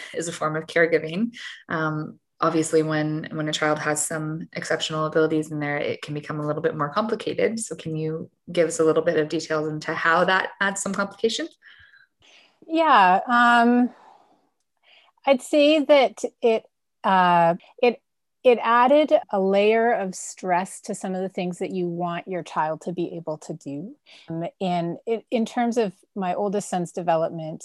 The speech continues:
Speaker 2: you know, one of the challenges for him was social interaction. And so we wanted to give him opportunities for social interaction.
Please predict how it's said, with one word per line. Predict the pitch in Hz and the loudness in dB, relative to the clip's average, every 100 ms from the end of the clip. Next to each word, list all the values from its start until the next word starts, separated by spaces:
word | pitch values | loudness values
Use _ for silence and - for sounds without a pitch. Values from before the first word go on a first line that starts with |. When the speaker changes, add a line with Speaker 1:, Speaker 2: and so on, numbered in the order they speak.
| - | -10
Speaker 2:
you | 175 | -8
know, | |
one | 165 170 | -4 -4
of | 165 | -4
the | 160 | -8
challenges | - 233 208 202 180 170 | -10 -6 -4 -4 -4 -6
for | - 165 | -8 -10
him | - 170 160 | -10 -8 -8
was | 156 151 151 | -6 -8 -10
social | - - - - 170 - 165 | -14 -18 -14 -8 -8 -6 -8
interaction. | 160 156 180 185 - 151 156 | -8 -8 -8 -8 -8 -8 -8
And | 156 | -10
so | - 175 | -8 -6
we | 165 165 | -4 -4
wanted | 185 196 190 | -4 -4 -6
to | - 165 | -8 -10
give | 170 | -8
him | 175 | -10
opportunities | 156 - 175 - 311 294 220 196 | -10 -12 -16 -6 0 2 2 -2
for | - 170 | -6 -10
social | - 160 180 | -10 -12 -10
interaction. | 170 175 151 - 165 160 165 | -10 -10 -12 -12 -12 -12 -14